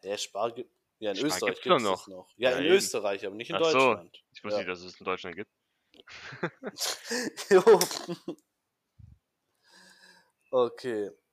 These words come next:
Speaker 1: dann der letzte. Coop. Coop.
Speaker 2: Coop.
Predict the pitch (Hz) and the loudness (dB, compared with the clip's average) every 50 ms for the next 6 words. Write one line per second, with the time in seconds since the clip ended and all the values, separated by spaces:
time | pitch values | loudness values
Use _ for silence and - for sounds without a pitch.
0 | _ _ _ _ - 120 120 120 117 113 110 113 113 113 - - - 104 95 92 | _ _ _ _ -2 -2 -2 0 0 0 0 0 -2 -4 -4 -10 -8 -8 -8 -8
1 | - _ _ _ _ - - - 123 120 120 120 117 110 - - - _ _ _ | -10 _ _ _ _ -18 -12 -8 -6 -6 -4 -6 -6 -8 -10 -18 -20 _ _ _
2 | _ _ _ _ _ _ _ _ _ _ _ _ _ _ _ _ _ _ _ _ | _ _ _ _ _ _ _ _ _ _ _ _ _ _ _ _ _ _ _ _
3 | _ _ _ _ _ _ _ _ _ _ _ _ _ _ _ _ _ - - _ | _ _ _ _ _ _ _ _ _ _ _ _ _ _ _ _ _ -20 -20 _
4 | _ _ _ _ _ _ - - - 113 110 110 110 107 _ _ _ _ - _ | _ _ _ _ _ _ -20 -18 -14 -10 -8 -8 -10 -10 _ _ _ _ -20 _
5 | _ - - - 113 110 104 101 | _ -18 -10 -8 -4 -4 -4 -4